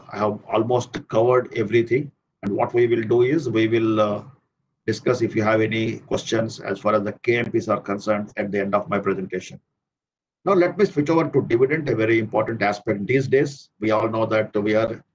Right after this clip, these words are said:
around the time where the annual general meetings of the companies are taking place from now to September. They are going to be, virtually every company has to have its meeting, and most of the companies are going to de-, declare dividends during this period.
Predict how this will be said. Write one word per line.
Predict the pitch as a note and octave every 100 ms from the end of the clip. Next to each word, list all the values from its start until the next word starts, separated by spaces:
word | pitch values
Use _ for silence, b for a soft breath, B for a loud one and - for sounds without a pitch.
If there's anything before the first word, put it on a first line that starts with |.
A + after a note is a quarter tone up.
| _ _ _ -
around | A2+ A2+ G#2+
the | A2 G#2+ G#2 - - _ _
time | A2+ A2+ A2
where | A2 A2
the | G#2 A2 A2
annual | A2+ A#2
general | A2 A2 G#2+
meetings | G#2+ G#2+ A2
of | G#2
the | G2+
companies | G#2+ G2 - G#2
are | G#2 G2
taking | G2+ G2+ G2 -
place | G#2
from | G2 G2+
now | G2 G#2+
to | A2 G#2
September. | G2+ - A2 A2 G2+ - _ _ _ _ _
They | G2+
are | G2+
going | G#2+ A2
to | A2
be, | A2 A2 A2 G#2+ - - -
virtually | A2+ A#2+ A#2 C3 A#2+ A#2
every | B2+ C3+
company | A#2 G2
has | G#2 G#2 A#2+
to | B2+
have | G#2+ G#2+
its | G#2+ -
meeting, | G2+ G#2+ G2+ G#2 _ _ _ _ _ -
and | A2 A2+ G2 G2
most | A2 C#3
of | C3+ A#2+
the |
companies | A#2 A#2 C3 A2
are | G#2
going | G#2+ A2+ G#2+
to |
de-, | G#2 G#2+ A2 A2+
declare | - A#2+ A2+
dividends | F#2+ B2 C3+ C3 A#2+ - -
during | A2+ G#2+ G#2
this | G2
period. | - G2+ F#2+ F#2